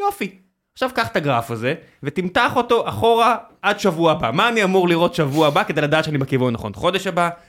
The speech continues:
חצי שנה, ש-, שים לי נקודות על הגרף, כדי שעוד שבוע אני כבר אראה אם אתה בכיוון או לא בכיוון, ואני אתן לך פליק על האוזן או לא." ואני אומר, "אתה בחרת במקרה, אה, זמן שהוא ממש לא רחוק, עשר שנים."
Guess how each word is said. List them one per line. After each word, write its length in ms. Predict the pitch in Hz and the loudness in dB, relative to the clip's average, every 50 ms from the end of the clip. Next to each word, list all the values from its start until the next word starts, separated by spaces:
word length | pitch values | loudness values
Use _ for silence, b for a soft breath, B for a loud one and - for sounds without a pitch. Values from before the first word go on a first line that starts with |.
| b b b | b b b
חצי 260 | - 139 - 190 190 | -10 -4 -2 -2 0
שנה, 280 | 185 185 175 175 175 170 170 - _ _ _ _ _ - | 0 0 0 2 0 -2 -2 -8 _ _ _ _ _ -16
ש-, 40 | 226 214 - _ - - - | -16 -16 -16 _ -20 -20 -18
שים 240 | - - - 277 294 | -10 -6 -4 -2 0
לי 80 | 277 | 0
נקודות 560 | 254 226 - - 185 160 151 175 233 220 - | 0 0 0 0 0 2 2 2 2 2 2
על 100 | 185 156 | 0 0
הגרף, 360 | 151 135 127 143 175 262 285 - | 0 0 0 0 0 0 -2 -4
כדי 140 | - 156 151 | -4 -4 -2
שעוד 240 | - 185 220 226 - | -2 -2 -2 -2 -2
שבוע 340 | 214 185 160 180 233 247 | -4 -4 -4 -2 -2 -2
אני 120 | 226 185 160 | -2 -2 -2
כבר 180 | 139 151 147 | -2 -2 -2
אראה 300 | 160 170 185 247 302 294 311 311 - _ _ _ _ _ _ _ _ _ _ - | -2 -2 -4 -4 -6 -6 -6 -10 -12 _ _ _ _ _ _ _ _ _ _ -2
אם 120 | 190 190 | -2 0
אתה 140 | 190 190 180 | 0 0 0
בכיוון 420 | 175 170 - 165 147 165 185 180 | -2 -2 -2 -2 0 0 2 2
או 60 | 170 | 2
לא 80 | 170 202 | 2 0
בכיוון, 360 | 214 214 - - 170 175 165 | 0 -2 -2 -2 -2 0 0
ואני 120 | 160 160 147 | 0 0 0
אתן 120 | 175 175 | 0 -2
לך 100 | 165 147 | -2 -4
פליק 280 | 160 - 175 175 165 165 | -6 -4 -2 -2 0 0
על 100 | 156 147 | 2 2
האוזן 300 | 147 151 151 139 139 131 | 2 2 2 0 0 -2
או 40 | |
לא." 180 | 120 113 101 - b b b b b | -2 -4 -6 -10 b b b b b
ואני 100 | 160 175 | -8 -6
אומר, 180 | 196 202 190 - - | -6 -6 -6 -8 -8
"אתה 180 | - - 214 226 | -4 -2 -2 0
בחרת 360 | - - 196 202 208 196 208 | 0 -2 -2 -2 -2 -2 -4
במקרה, 520 | 196 170 156 151 147 147 - 214 233 247 277 277 277 - _ _ _ _ _ - | -4 -4 -4 -4 -6 -4 -4 -2 -2 -2 -2 -4 -8 -14 _ _ _ _ _ -6
אה, 160 | 131 131 131 131 | -2 0 0 0
זמן 360 | 123 - 151 175 226 262 277 | 0 0 0 0 0 0 -2
שהוא 200 | 254 - 160 143 | -2 -2 0 0
ממש 340 | 147 135 151 170 170 - 180 | 0 0 0 0 0 0 0
לא 120 | 180 175 | 2 2
רחוק, 220 | 180 185 202 156 - | 2 0 -2 -4 -4
עשר 260 | 170 180 - - 190 175 | -4 -6 -4 -4 -6 -4
שנים." 360 | - 165 151 143 123 107 | -2 -2 -2 -2 -2 -4